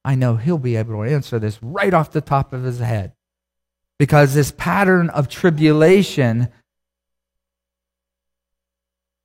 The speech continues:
Elohim uses it to change the hearts of men. And Mark, you've said plenty of time. What are the th-, one of, I think it was three things that you've seen and you mentioned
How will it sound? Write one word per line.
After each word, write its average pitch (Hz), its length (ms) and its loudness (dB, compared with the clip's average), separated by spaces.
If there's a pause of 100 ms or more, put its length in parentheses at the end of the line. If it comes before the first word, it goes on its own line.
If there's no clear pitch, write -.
(120)
Elohim 185 540 6
uses 170 460 4
it 151 200 0
to 139 80 -2
change 175 400 0
the 143 120 2
hearts 151 320 0
of 151 60 0
men. 143 440 -2 (720)
And 123 140 2
Mark, 151 260 2
you've 151 180 0
said 143 260 0
plenty 156 220 0
of 139 80 -4
time. 113 280 0
What 143 160 0
are 170 160 4
the 139 260 -4
th-, - 280 -10 (160)
one 175 180 2
of, 143 100 2
I 131 140 2
think 185 180 -2
it 147 40 0
was 117 160 -8
three 202 260 -2
things 131 480 -2
that 110 240 -6
you've 120 180 -6
seen 113 440 -2
and 110 320 -4
you 127 80 -4
mentioned 117 580 -2